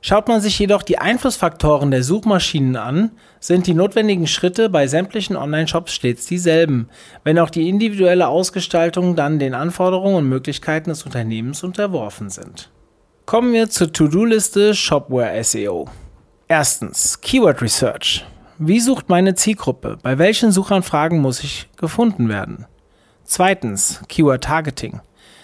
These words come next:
Welche vorhandene Seite kann für welches Keyword-Set ranken und ist diese dafür optimiert?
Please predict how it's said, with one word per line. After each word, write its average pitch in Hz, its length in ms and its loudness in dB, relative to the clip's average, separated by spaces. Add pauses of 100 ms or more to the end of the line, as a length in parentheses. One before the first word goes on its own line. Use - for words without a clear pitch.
(380)
Welche 156 420 2
vorhandene 180 600 0
Seite 151 560 2
kann 156 240 -2
für 131 220 -2
welches 185 420 -2
Keyword-Set 131 760 0
ranken 131 480 -2
und 151 100 -4
ist - 200 -10
diese 143 280 -2
dafür 147 380 -4
optimiert? 170 680 -6